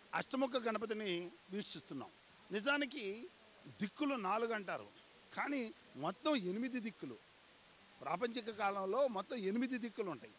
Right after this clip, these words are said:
ఆ ఎనిమిది దిక్కులు ఎనిమిది ముఖాలుగా ఉన్నటువంటి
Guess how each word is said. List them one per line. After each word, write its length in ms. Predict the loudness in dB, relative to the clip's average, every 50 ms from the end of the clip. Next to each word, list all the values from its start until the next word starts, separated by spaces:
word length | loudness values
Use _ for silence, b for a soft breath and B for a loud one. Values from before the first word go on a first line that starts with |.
| -2 2
ఆ 260 | 4 4 4 4 2 2
ఎనిమిది 300 | 2 4 2 2 2 0
దిక్కులు 580 | 0 -2 -4 -4 -4 -2 -2 -2 -2 0 0
ఎనిమిది 240 | 0 0 0 -2 -2
ముఖాలుగా 500 | -2 -2 0 2 2 2 4 4 4 2
ఉన్నటువంటి 640 | 2 2 2 0 -2 -2 -2 -4 0 0 0 0